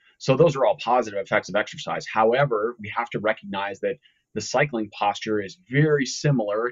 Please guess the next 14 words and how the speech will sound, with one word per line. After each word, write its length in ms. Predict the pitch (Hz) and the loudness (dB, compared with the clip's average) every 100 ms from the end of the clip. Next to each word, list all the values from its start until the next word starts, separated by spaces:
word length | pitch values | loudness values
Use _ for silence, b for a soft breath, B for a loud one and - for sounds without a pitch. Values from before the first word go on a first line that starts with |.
| - | -4
to 320 | 117 110 107 104 _ _ _ _ - | -2 0 -2 -6 _ _ _ _ -2
poor 200 | 131 117 | 2 4
desk 360 | 120 127 - - | 4 2 0 -4
posture. 500 | 98 - 104 107 - | -4 -2 0 0 0
And 320 | 101 104 104 - | -4 -4 -4 -10
really, 320 | 110 123 175 170 | -10 0 2 2
when 120 | 143 | 0
you're 100 | 123 | 2
driving 340 | 120 113 107 | 2 2 0
anything, 380 | 120 135 - 82 | -4 -6 -8 -14
if 80 | 87 | -10
you're 80 | 101 | -2
driving 320 | 107 113 | 0 0
a 60 | 101 | -6